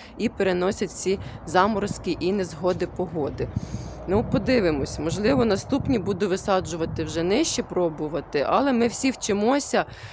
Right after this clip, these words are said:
все життя ми вчимося, для того життя і існує, щоб розвиватися, вчитися і впізнавати щось нове. Отже, всім дякую за перегляд.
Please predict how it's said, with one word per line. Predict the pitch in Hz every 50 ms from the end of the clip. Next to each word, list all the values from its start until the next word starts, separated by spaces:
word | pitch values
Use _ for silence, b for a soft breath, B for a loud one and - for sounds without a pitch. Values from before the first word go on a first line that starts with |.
| B B
все | B - - 240 214
життя | 196 196 180 - - 208 202
ми | 208 190 175
вчимося, | - - - - 175 185 190 220 254 277 - - - 175
для | 147 156 170
того | 165 - - 180 185 170 185 175
життя | 156 165 156 - - 196 196 185
і | 170 160
існує, | 160 160 - - - 196 208 233 214 190
щоб | - - 170 - -
розвиватися, | 170 156 151 165 160 160 180 208 214 - 196 185 - - 151
вчитися | - - - - 196 202 - 208 190 - - 160
і | - 156 190
впізнавати | - - - 185 175 175 160 160 160 180 180 180 - 175
щось | - - 175 170 - - 175
нове. | 165 165 151 139 - 131 - - B B B B B B B B B B
Отже, | - 208 208 190 160 143 143 143
всім | - - - - 247 277 226 196
дякую | 165 180 180 180 180 - - 160 165 175
за | 165 196 196
перегляд. | 196 - 170 180 190 202 220 262 254 247 262 233 -